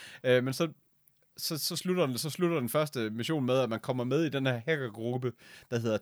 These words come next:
DedSec, øh, som er, øh, ja, som en hackergruppe. Jeg tror, de er fem mennesker eller sådan noget, hvor den, hvor der er den her meget underlige, øh, karakter, der ligner en blanding af Danger Mouse og, det ved jeg ikke, Daft Punk eller et eller andet, der skal have sådan et,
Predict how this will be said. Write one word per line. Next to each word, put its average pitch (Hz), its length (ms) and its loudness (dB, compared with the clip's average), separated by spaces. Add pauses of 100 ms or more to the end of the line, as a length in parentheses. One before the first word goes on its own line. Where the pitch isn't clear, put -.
DedSec, - 600 0 (560)
øh, 110 300 4
som 117 280 2
er, 101 200 6 (300)
øh, 117 60 -2
ja, 95 260 0 (100)
som 127 200 -2
en 120 60 0
hackergruppe. 120 580 2
Jeg 110 100 2
tror, 135 120 2
de 117 100 0
er 113 60 -2
fem 143 180 0
mennesker 135 360 -2
eller 107 100 -2
sådan 120 100 -4
noget, 117 220 4 (300)
hvor 131 120 4
den, 123 320 -4
hvor 135 120 4
der 127 80 6
er 127 160 6
den 127 160 -2
her 127 100 4
meget 147 280 6
underlige, 113 600 2
øh, 98 60 -6 (280)
karakter, 127 380 2
der 110 120 -2
ligner 113 520 0 (120)
en 104 220 -8
blanding 123 300 2
af 101 120 -2
Danger 120 260 -2
Mouse 104 420 -4
og, 92 340 -4 (640)
det 104 80 -4
ved 90 60 -2
jeg 87 80 0
ikke, 90 100 -6
Daft 107 240 4
Punk 95 240 -2
eller 95 120 -2
et - 20 0
eller 95 140 0
andet, 104 140 0
der 127 80 6
skal - 160 0
have 113 140 4
sådan 135 200 4
et, - 120 -2